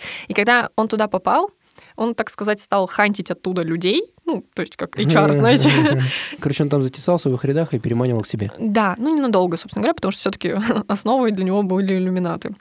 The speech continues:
Speaker 2: Набрался опыта и свалил. Блин, хорошая схема.
Speaker 1: Ну и глаз — это символ высшей силы, надзирающей за всем миром. То есть как бы иллюминаты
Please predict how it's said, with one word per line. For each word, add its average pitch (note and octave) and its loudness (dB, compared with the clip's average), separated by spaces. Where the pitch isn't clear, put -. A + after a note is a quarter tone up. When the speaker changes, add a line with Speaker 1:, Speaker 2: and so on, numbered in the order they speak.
Speaker 2:
Набрался C3+ 4
опыта D#3+ -2
и - -4
свалил. G#2 -2
Блин, C3+ 2
хорошая - -4
схема. A#2+ -6
Speaker 1:
Ну C#4+ 0
и A#3 2
глаз — B3+ 2
это A3+ -2
символ G3+ 0
высшей G3 0
силы, D4 0
надзирающей G3 0
за G3 -8
всем F#3+ -2
миром. F3+ -2
То G3 -4
есть - -8
как F3+ -6
бы F3 -2
иллюминаты B3 0